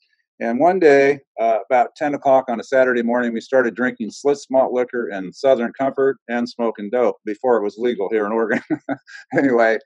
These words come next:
so we made one pass through the country. We made it, uh, we were out ripping around the countryside, and it got dark. So you know what, then it's time to come to Cruise the Gut, right? So we come to town and made one pass through town,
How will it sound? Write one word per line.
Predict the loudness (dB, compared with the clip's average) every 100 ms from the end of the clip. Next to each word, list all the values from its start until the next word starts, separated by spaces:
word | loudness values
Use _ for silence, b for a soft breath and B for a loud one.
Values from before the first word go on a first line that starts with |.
| b b b _
so | 0 2 4 4 4
we | 2
made | 4 4
one | 6 4 6
pass | 6 6 4
through | -2
the | 0
country. | 2 2 2 2 4
We | 4 2
made | 4 2
it, | 0 -6 -8
uh, | -8 -4
we | 0
were | 4
out | 6 4 4
ripping | 2 2
around | 2 2
the | 0
countryside, | -2 -4 -6 -8 -6 -6 -6 -10 -8
and | -6
it | -6 -10 _
got | 4 6
dark. | 4 4 2
So | -4 -8
you | 0
know | 2
what, | 2 0 _
then | -2 0 0
it's | -4
time | -2 0
to | 0
come | -2 -2
to | -2
Cruise | -2 -4 -2
the |
Gut, | 2 2 2
right? | -2 -6
So | -6 -10
we | -4
come | -2
to | -2
town | -2 0 0 -2 -10 _ _ _ _ -10
and | -6 -4 -6 -12 _ _ _
made | 4 6
one | 6 4
pass | 6 6 6
through | 2 -2
town, | 0 2 2 2 -2